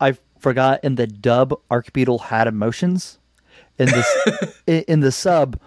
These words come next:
Speaker 1: all that was destroyed.
Speaker 2: Yeah.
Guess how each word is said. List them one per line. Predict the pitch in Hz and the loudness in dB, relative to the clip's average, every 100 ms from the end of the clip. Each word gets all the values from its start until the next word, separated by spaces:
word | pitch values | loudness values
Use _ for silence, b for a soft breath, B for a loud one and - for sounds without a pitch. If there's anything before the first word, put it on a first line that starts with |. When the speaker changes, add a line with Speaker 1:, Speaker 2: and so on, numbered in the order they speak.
| b _ _ _ | b _ _ _
Speaker 1:
all | - 139 | -2 0
that | 151 151 | 0 0
was | 139 120 | -2 -2
destroyed. | 120 - - 147 110 62 117 _ _ _ _ _ | -4 -6 -2 -2 -2 -4 -18 _ _ _ _ _
Speaker 2:
Yeah. | 143 117 | -4 -4